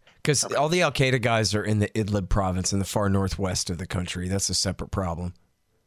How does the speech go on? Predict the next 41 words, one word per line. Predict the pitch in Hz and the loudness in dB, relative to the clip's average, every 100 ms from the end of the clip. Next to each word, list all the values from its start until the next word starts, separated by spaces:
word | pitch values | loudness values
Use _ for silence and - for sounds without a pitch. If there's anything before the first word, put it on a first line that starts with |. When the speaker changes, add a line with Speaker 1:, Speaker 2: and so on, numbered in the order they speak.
| _ _ _ _ _ _ _ - | _ _ _ _ _ _ _ -12
Speaker 2:
Right, | - - - | -12 -10 -8
okay. | 104 87 - _ _ _ _ _ - - - | -2 -4 -4 _ _ _ _ _ -20 -20 -4
And | - 139 | 0 4
so | 143 | 4
right | 123 117 | 4 2
now | 110 113 | 0 -4
you | 110 | -6
think, | 104 107 104 - _ _ | -8 -12 -12 -16 _ _
your | - 117 | -6 -4
understanding | 107 92 - 95 90 | -4 -6 -10 -10 -10
is | 90 - | -10 -8
that | 92 | -4
they | 92 | -2
were | 87 90 | -4 -4
sort | - 92 | -2 0
of | 87 | -2
just | 87 90 - | -4 -8 -6
kind | 95 87 | -2 -2
of | |
holding | - 101 92 90 | 2 2 0 0
pat | 101 90 90 - | 2 4 2 -2
and | 92 87 | -8 -2
not, | 87 87 - - _ _ | 0 0 -2 -10 _ _
um, | - 90 87 92 - - _ _ _ | -4 -4 -4 -8 -14 -20 _ _ _
and | - 98 | -2 2
not | 90 | 2
really | - 90 90 | 2 -2 -2
engaging, | 90 95 95 90 90 | -2 0 0 0 -2
but | 87 | -2
not, | 90 87 - - _ _ _ _ _ _ _ - | 2 2 0 -6 _ _ _ _ _ _ _ -10
yeah, | 82 62 | -8 -6
just | 92 | -6
kind | - 87 | -4 -4
of | 80 | -4
preserving | 92 87 87 85 | -6 -2 -2 -2
the | 85 | -2
status | - 82 82 | 0 0 0
quo | - 90 87 | 0 2 2
as | 87 | 0
it | |
was. | 85 92 92 | 0 0 -2